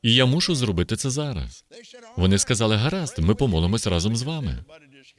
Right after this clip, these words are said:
І він сказав: "Ми всі стали на коліна і почали молитися в дусі".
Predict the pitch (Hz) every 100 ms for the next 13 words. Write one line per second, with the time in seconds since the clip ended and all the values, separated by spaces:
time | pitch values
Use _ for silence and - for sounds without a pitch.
0 | - 95 101 101 151 123 73 65 76 117
1 | - 190 - 160 143 135 127 95 76 78
2 | 120 - _ _ _ _ - 120 147 143
3 | 139 139 85 80 104 139 131 139 104 -
4 | 62